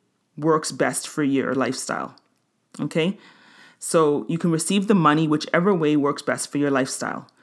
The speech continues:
With the reverse mortgage, you can choose a single lump sum payment or ongoing monthly, quarterly, semi-annually, or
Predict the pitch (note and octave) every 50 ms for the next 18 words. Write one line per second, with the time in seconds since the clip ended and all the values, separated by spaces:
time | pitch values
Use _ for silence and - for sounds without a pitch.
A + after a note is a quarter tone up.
0 | _ _ D3+ D#3+ - E3+ D#3+ D#3+ C3+ E3+ F#3 G#3 G#3 - E3+ D#3 D3+ D#3 E3+ F3
1 | F3 E3+ D#3 C#3+ - D#3+ C#3 - - - E3 D#3+ C#3+ C3+ - - F3+ F#3 F#3+ A3
2 | G#3+ G3 F#3 F3 - - - - C#3+ C3+ C#3 D3+ D3+ - - - - D3 C#3 D3+
3 | F3 G3 B3+ B3+ - - _ _ _ _ _ _ _ _ - C#3+ C#3 - - -
4 | E3 F3+ G3+ G#3+ F#3 D3+ D3 D3 D#3 D#3 D3+ D3 D3+ D3+ D3 D3 E3 E3+ - -
5 | F3 F#3+ G3+ G#3 G#3 - - - - - D#3+ D#3 D#3+ D#3+ D3+ D#3 E3 E3 - -
6 | D#3 D#3+ F3+ F3+ - C#3+ C3+ C#3+ D3 D3 C#3+ D3 D3 D3 D3+ E3 D#3+ - - -
7 | - - - _ _ - C3+ C#3+ -